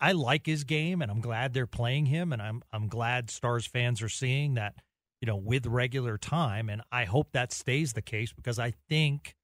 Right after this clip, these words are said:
he's earned his way onto, you know, the ice every single time they play. Now, it'll be interesting, you know, when and if Dadonov comes back,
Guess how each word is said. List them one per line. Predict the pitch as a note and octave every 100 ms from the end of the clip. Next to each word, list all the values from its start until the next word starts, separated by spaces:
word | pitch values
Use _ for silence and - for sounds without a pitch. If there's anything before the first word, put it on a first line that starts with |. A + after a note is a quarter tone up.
| _ _ _ _ _ _ _
he's | D#3+ C#3+ C3+ - -
earned | C3+ C#3+ D3
his | C3+ A#2
way | G#2 C#3+ C#3+ C3 C3 -
onto, | A2 A#2+ B2 - B2 B2 A#2+ A2 - _
you | C3
know, | A#2+ G#2
the | A2+ -
ice | A#2+ B2+ A#2+ - - - _
every | A2+ A#2
single | - A2
time | A2 A#2 A2
they | A2
play. | - F3+ F3 F2 _ _ _ _ _
Now, | G#2 F#2 F#2+
it'll | -
be | G#2+ A#2+
interesting, | B2 C3 A2+ - A2 G#2+ G2+ - -
you |
know, | G#2
when | F#2 B2 B2
and | A2+
if | A#2+ A#2+
Dadonov | A2+ F#2+ A2+ A#2 A#2+ A#2
comes | - A#2 A2
back, | F#2 G#2 A2 C#3 -